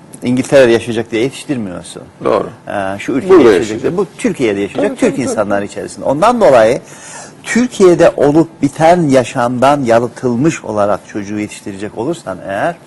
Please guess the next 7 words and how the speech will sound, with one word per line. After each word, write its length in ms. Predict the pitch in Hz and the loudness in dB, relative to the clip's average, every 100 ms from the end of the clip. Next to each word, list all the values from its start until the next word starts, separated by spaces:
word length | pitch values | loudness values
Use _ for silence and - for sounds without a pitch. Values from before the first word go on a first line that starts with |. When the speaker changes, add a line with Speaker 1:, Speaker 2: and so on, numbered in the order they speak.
| - - - - - | -20 -20 -20 -20 -8
Speaker 1:
hakikaten 360 | - 190 - 120 | -6 -6 -6 -6
haksızlık 460 | 160 127 139 123 113 | -6 -6 -6 -6 -6
yapmış 320 | 90 - - | -8 -10 -16
olursun. 360 | 73 71 - - - - _ _ - - - - | -16 -16 -20 -20 -20 -20 _ _ -20 -20 -20 2
O 140 | 190 254 | 4 6
nedenle 640 | 208 135 98 92 95 135 - - - - - - | 6 4 4 2 0 0 -8 -20 -20 -20 -20 -4
hakikaten 720 | 143 240 220 139 107 98 | -2 0 0 0 0 0